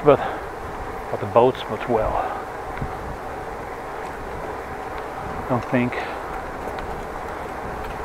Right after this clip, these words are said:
they're moving very soon. Everything on the, on the side, uh, next to the channel,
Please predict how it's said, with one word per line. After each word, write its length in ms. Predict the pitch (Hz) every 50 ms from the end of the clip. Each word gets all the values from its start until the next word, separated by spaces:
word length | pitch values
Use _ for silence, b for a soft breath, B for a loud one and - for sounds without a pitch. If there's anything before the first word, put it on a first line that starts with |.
| - - - - - -
they're 80 | - 123
moving 320 | 127 135 131 113 123 120
very 240 | 107 123 123 117 104 - -
soon. 220 | - 143 131 127 165 151 - B B B B B B B B - - - - - - - - - - - - - - - - - - - - - - 110 110
Everything 400 | 117 120 120 117 - - 123 117
on 140 | 113 110 113
the, 140 | 113 107 101
on 1200 | - - - - - - - - - - - - - - - - - - - - - - - 120
the 200 | 101 95 - -
side, 280 | - 135 127 123 123 120
uh, 380 | 131 120 120 113 104 - 139 127
next 160 | 123 120 -
to 80 | - 135
the 100 | 120 113
channel, 420 | - - 143 135 131 123 127 127